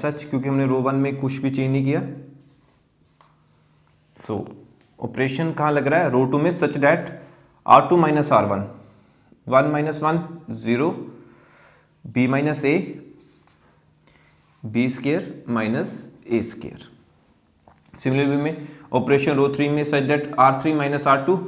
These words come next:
so one minus one zero, सी minus B,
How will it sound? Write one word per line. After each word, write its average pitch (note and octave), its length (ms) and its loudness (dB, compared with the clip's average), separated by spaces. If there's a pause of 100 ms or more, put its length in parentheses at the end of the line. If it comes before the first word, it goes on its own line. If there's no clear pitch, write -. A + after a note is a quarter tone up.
(380)
so A#2 240 -2 (400)
one C3+ 160 2
minus C#3 220 -2
one C3+ 200 -2
zero, C#3 200 0 (640)
सी - 260 -2
minus C#3+ 340 -2
B, D3 140 2